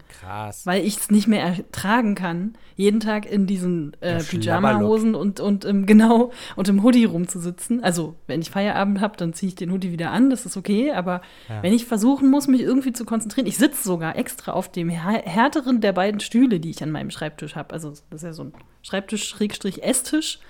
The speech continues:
Speaker 1: Mhm.
Speaker 2: Und wenn ich mich auf der einen Seite hinsetze, ist es der Schreibtisch. Und wenn ich den so ein bisschen umstelle, ist es der Esstisch sozusagen. Ich hab ja hier nicht so viel Platz, aber das geht.
Speaker 1: Mhm.
Speaker 2: Ähm,
Speaker 1: Mhm.
Speaker 2: und ich sitz absichtlich auf dem unbequemeren Stuhl, damit ich mich einfach ein bisschen besser konzentrieren kann, weil mittlerweile ist es wirklich,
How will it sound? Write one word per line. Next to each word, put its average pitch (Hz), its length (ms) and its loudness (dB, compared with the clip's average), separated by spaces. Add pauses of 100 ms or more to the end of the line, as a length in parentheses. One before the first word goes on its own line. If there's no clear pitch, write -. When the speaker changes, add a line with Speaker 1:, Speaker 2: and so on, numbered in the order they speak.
(120)
Speaker 1:
Mhm. 104 140 -8
Speaker 2:
Und 185 80 -4
wenn 180 120 -2
ich 208 80 -2
mich 208 120 -4
auf - 80 -8
der 180 100 -6
einen 226 200 2
Seite 233 260 2
hinsetze, 233 340 4
ist 208 80 4
es 208 80 2
der 202 100 2
Schreibtisch. 240 440 0
Und 202 160 -2
wenn 196 120 2
ich 208 100 2
den 208 120 -2
so 196 60 2
ein 190 60 0
bisschen 208 220 -2
umstelle, 220 420 0
ist 202 100 -2
es 196 100 -8
der 185 140 -2
Esstisch 277 380 -2
sozusagen. 233 580 0 (560)
Ich - 80 -20
hab 185 80 -4
ja 185 60 0
hier 185 80 2
nicht 196 100 -2
so 175 80 -12
viel 151 100 -8
Platz, - 340 -10 (380)
aber 170 140 -4
das 120 160 -4
geht. 165 260 -6
Speaker 1:
Mhm. - 40 -14 (360)
Speaker 2:
Ähm, 185 320 2
Speaker 1:
Mhm. - 80 -2 (300)
Speaker 2:
und 202 140 2
ich - 80 -4
sitz 262 200 0
absichtlich 254 720 0
auf 220 140 -2
dem 214 160 0
unbequemeren 180 640 2
Stuhl, 247 240 2
damit 185 260 2
ich 233 140 -6
mich 214 160 0
einfach 202 220 -4
ein 208 80 0
bisschen 202 200 -6
besser 180 220 -8
konzentrieren 175 460 -10
kann, 170 120 -8
weil 170 140 -2
mittlerweile 175 440 -6
ist 180 100 -12
es 175 120 -12
wirklich, 180 340 -12